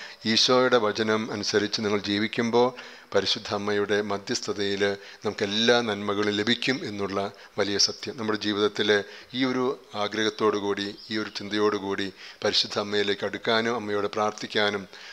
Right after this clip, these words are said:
അമ്മയുടെ ആഹ്വാനം അനുസരിച്ച് ജീവിച്ച് മുന്നോട്ട് പോകാനുള്ള കൃപയ്ക്ക് വേണ്ടി നമുക്ക് പ്രാർത്ഥിക്കാം. അങ്ങനെയെങ്കിൽ നമുക്ക് ശരീരത്തിലും മനസ്സിലും ആത്മാവിലും സ്വസ്ഥതയുണ്ടാകും. രോഗങ്ങളുണ്ടാകാം, പക്ഷെ രോഗങ്ങളുടെ ഇടയിലും സ്വസ്ഥതയും സമാധാനം ഉണ്ടാകണമെങ്കിൽ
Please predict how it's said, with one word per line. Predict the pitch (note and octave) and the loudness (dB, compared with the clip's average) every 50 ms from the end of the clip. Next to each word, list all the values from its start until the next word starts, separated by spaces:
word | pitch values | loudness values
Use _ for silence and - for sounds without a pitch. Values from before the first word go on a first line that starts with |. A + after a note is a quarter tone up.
| - - | -2 0
അമ്മയുടെ | A2 A2 A#2 B2 B2+ B2+ B2 B2 | 0 2 4 4 4 6 6 6
ആഹ്വാനം | A2 A2 A2 - A#2+ A#2 A#2 A#2 A#2 A2 | 4 4 4 4 4 4 6 6 4 2
അനുസരിച്ച് | G#2 G#2 G2 - - G#2 G#2 G2+ - - - A2 G#2 G#2+ G#2 - - - - - - - | 2 2 2 2 2 2 0 0 0 2 4 4 4 2 2 -2 -10 -18 -14 -10 -4 -2
ജീവിച്ച് | G#2 G#2+ G#2+ G#2+ G#2 - - | 0 0 0 0 0 -2 -2
മുന്നോട്ട് | G#2 G2+ G2+ G#2 G#2 G#2 G2+ G#2 | -2 -2 -2 0 0 0 -2 -2
പോകാനുള്ള | F#2 G#2 G2+ G2 G2+ G2 G2 G2 G2+ G2+ | -2 -2 -2 0 -2 -2 -2 -2 -2 -2
കൃപയ്ക്ക് | F#2+ - G2+ G2+ G2 - - | -2 -4 -6 -6 -6 -6 -4
വേണ്ടി | G#2+ G2+ G2 G2 F#2+ G2+ G2 F#2 - - - - - | -4 -4 -4 -4 -4 -6 -6 -6 -10 -16 -18 -10 -6
നമുക്ക് | G#2+ F#2+ F#2 - - | -6 -6 -4 -2 -2
പ്രാർത്ഥിക്കാം. | G2+ F#2+ F#2+ - - A#2+ - B2 A#2 A#2 A#2+ B2 - - - - | 0 0 -2 -2 -6 -2 2 2 2 2 2 -2 -8 -12 -6 -2
അങ്ങനെയെങ്കിൽ | A2+ A#2 B2 B2 A#2+ A2 G#2 G2 G#2 G#2 G2+ G#2 G2+ G#2 G#2 - A2+ | 0 2 4 4 4 4 2 0 0 2 4 2 2 0 -2 -6 -8
നമുക്ക് | G#2+ G#2 G2+ G2 - A2+ G2+ | -6 -6 -8 -4 -4 0 2
ശരീരത്തിലും | - - G#2+ G2+ G2 G2+ G#2 G#2+ G#2 - - A#2 A2+ B2 C3+ C#3 - - - - - - - - _ _ - - - - | 2 2 0 -2 -2 0 0 0 0 2 2 2 2 2 2 -2 -8 -14 -16 -18 -18 -20 -20 -20 _ _ -20 -20 -14 -6
മനസ്സിലും | G#2 G2+ G2+ G2+ G#2 G#2 - - A#2 A2 B2 B2+ C#3+ - | -2 0 2 4 6 6 6 4 4 2 0 -2 -2 -2
ആത്മാവിലും | A#2 G2+ G2 G#2 - - A2 G#2+ G2+ G2+ G2 F#2+ G2 G2 G2 G2 | -2 0 0 -2 -2 -4 0 2 2 2 2 2 0 -2 0 0
സ്വസ്ഥതയുണ്ടാകും. | - - G#2+ G2 - - C3 A#2 A#2 A2+ G#2 G2 G2 F#2 F#2 F#2 F2+ F#2 - - - - - | 0 0 0 0 0 0 0 2 2 2 2 2 2 2 2 0 -2 -4 -12 -20 -14 -2 2
രോഗങ്ങളുണ്ടാകാം, | A2 A2+ A#2 B2 C3+ C#3+ C#3 C#3+ C#3+ C3+ A#2 G#2+ G#2 G#2 G#2 G2+ G2+ G2+ G2 G#2 G#2 - - - - - - | 4 6 6 6 4 4 4 2 2 2 2 4 4 4 4 4 2 2 0 -2 -4 -8 -16 -20 -14 -4 0
പക്ഷെ | G#2 G2 - A2 | 0 2 2 2
രോഗങ്ങളുടെ | G#2 G#2+ G#2+ A2 A2 A#2 B2 A#2+ B2 B2+ A#2+ | 4 4 4 4 4 2 0 0 0 0 2
ഇടയിലും | A2 G#2+ G#2 G2+ G2+ G2 G2+ G#2 G2+ | 2 4 2 2 2 0 -2 -2 -2
സ്വസ്ഥതയും | - - G#2+ - - - B2 A2 A#2+ A#2+ A#2+ A#2+ B2 | -2 -2 -2 -2 -2 0 0 2 2 2 2 0 0
സമാധാനം | - - G#2 G2+ G2+ G2+ G2 - G#2+ G#2 G2+ | -2 -2 0 0 -2 -2 -2 -4 -4 -4 -4
ഉണ്ടാകണമെങ്കിൽ | G#2 G#2 G2+ G2+ G#2 G#2 G#2+ G#2+ A2 A2+ A#2 A#2 A#2+ B2+ C3 | -2 2 4 4 6 6 4 4 4 4 4 6 6 4 4